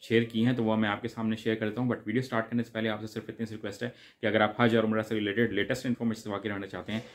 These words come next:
तो नीचे दिए गए सब्सक्राइब के बटन पे अभी क्लिक करें। जी तो दोस्तों, सबसे पहले अल्लाह ताला से दुआ है कि ये साल आप लोगों के लिए बहुत ही खुशियों भरा साल हो और जो लोग भी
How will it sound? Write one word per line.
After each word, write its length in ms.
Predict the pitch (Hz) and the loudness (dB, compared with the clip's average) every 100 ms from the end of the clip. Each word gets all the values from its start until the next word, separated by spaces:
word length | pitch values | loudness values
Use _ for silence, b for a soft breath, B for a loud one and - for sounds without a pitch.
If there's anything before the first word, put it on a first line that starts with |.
| B | B
तो 80 | - | -2
नीचे 300 | 101 120 131 | 6 6 6
दिए 160 | 131 120 | 4 4
गए 60 | |
सब्सक्राइब 380 | 117 113 - 101 | 2 -2 -4 -6
के 60 | 104 | -4
बटन 240 | 95 98 | -4 -2
पे 240 | 98 123 - - | -2 -4 -6 0
अभी 200 | 123 127 | 6 8
क्लिक 280 | 120 101 - | 6 -2 -6
करें। 140 | 90 b b b b - | -8 b b b b -4
जी 80 | 135 | -2
तो 60 | |
दोस्तों, 240 | 151 151 156 | 4 4 2
सबसे 220 | 143 156 | -4 0
पहले 140 | 147 | 2
अल्लाह 160 | 139 127 | 2 2
ताला 140 | 127 | 0
से 120 | 127 123 | 0 0
दुआ 260 | 107 123 | 2 4
है 180 | 123 131 | 4 2
कि 120 | 131 | 2
ये 120 | 110 | 2
साल 280 | 113 113 120 123 | 2 2 2 2
आप 160 | 107 117 | -2 0
लोगों 120 | 110 | 0
के 80 | 110 | 0
लिए 100 | 113 | 0
बहुत 200 | 107 110 | -2 -2
ही 40 | |
खुशियों 320 | - 110 131 | -4 -2 2
भरा 120 | 120 | 2
साल 240 | 117 120 120 | 2 2 0
हो 120 | 131 | 0
और 260 | 123 104 98 | 0 0 0
जो 120 | 123 | 2
लोग 200 | 131 120 | 4 4
भी 180 | 131 | 0